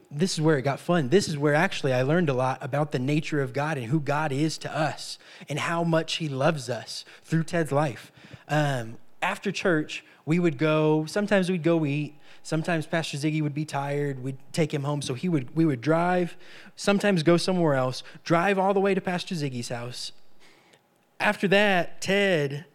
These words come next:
if we hadn't eaten, sometimes if we had eaten too, if I'm being honest,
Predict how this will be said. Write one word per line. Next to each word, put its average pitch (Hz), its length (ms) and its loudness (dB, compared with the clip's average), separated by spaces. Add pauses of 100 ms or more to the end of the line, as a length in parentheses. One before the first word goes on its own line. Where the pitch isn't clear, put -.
(260)
if 202 200 -4
we 175 100 -2
hadn't 185 380 0
eaten, 139 240 -4
sometimes 202 420 -2
if 151 120 -2
we 139 80 0
had 160 220 2
eaten 127 220 -6
too, 147 200 -2
if 117 100 -8
I'm 117 120 -8
being 117 240 -8
honest, 117 480 -12